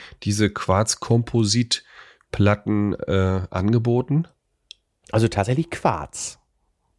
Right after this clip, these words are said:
Speaker 2: Also gibt's natürlich Markennamen.
Speaker 1: Ja.
Speaker 2: Aber es, also bekannter Markennamen ist zum Beispiel Silestone. Das ist, glaube ich, äh,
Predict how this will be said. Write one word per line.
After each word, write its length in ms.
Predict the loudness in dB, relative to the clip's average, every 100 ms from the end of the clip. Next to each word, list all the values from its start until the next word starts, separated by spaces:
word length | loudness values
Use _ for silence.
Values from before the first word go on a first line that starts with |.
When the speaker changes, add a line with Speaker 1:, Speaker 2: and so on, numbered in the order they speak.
| _ _ _ _ _ _ _ _ _ _ 0
Speaker 2:
Also 140 | 2
gibt's 140 | 2 2
natürlich 240 | 2 2
Markennamen. 960 | 2 0 0 -2 0 0 0 -2 -4 -8 _ _ 0
Speaker 1:
Ja. 380 | 4 4 4 0 _ _ _ _ _ _ _ _ _ _ _ _ _ _
Speaker 2:
Aber 720 | 0 2 2 2 4 4 4
es, 200 | 2 -4
also 280 | -2 0 0
bekannter 540 | 0 -2 -2 0 2 2
Markennamen 440 | 2 0 0 -2
ist 100 | 0
zum 100 | 0
Beispiel 180 | -2 -4
Silestone. 1000 | -4 0 2 2 -2 -4 -4 -4 -8 -14 _ _
Das 180 | -8 -8
ist, 240 | -10 -12 -8
glaube 600 | -4 0 2 4 4 2 -2
ich, 260 | -4 -6
äh, 100 | -6